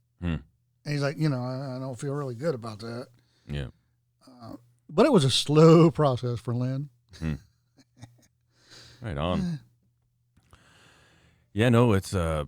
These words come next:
Speaker 1: uh, you know, the other side with prepping t-, just ties into what you just said there is that, you know, a lot, a lot of people, I, I find this on YouTube. There's certain, I won't say them, 'cause, like, I've, they, they had some pretty big YouTube channels, and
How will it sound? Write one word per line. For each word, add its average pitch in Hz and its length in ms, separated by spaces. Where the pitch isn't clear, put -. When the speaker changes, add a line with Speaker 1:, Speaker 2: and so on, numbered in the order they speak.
Speaker 1:
uh, 127 60
you 127 180
know, 117 100
the 120 120
other 135 160
side 101 260
with 98 160
prepping 85 520
t-, - 120
just 98 180
ties 90 300
into 90 180
what 82 220
you 87 80
just 80 200
said 104 220
there 76 180
is 76 120
that, 73 180
you 135 140
know, 120 120
a - 20
lot, 117 240
a - 20
lot 117 140
of 127 80
people, 85 420
I, 101 160
I 110 60
find 143 240
this 190 120
on 92 120
YouTube. 71 400
There's 98 300
certain, 110 300
I 98 80
won't 131 220
say 87 240
them, 65 240
'cause, 82 340
like, 110 200
I've, 92 240
they, 101 120
they 104 200
had 107 180
some 151 160
pretty 107 320
big 87 380
YouTube 98 380
channels, 104 580
and 80 400